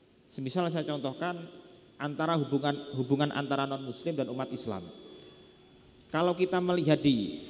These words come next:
perspektif kitab-kitab fikih, umat non-muslim di Indonesia itu harus dipersekusi, harus dikucilkan.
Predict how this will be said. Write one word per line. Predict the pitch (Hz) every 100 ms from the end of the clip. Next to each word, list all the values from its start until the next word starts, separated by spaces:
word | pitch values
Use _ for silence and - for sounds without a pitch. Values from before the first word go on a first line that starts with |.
| -
perspektif | - - 165 - 165
kitab-kitab | 147 160 156 147 147
fikih, | 143 123 110 107 151 - - - - - - - - - - - - - - - - - - - - - - - - - - - - - - - - - 165
umat | 175 185
non-muslim | 180 180 180 175 214 202
di | 170 160
Indonesia | 156 156 147 156
itu | 135 -
harus | 180 135 139 185 185
dipersekusi, | - 151 170 180 170 143 110 85 - - - -
harus | 131 156 151
dikucilkan. | 156 165 - 123 104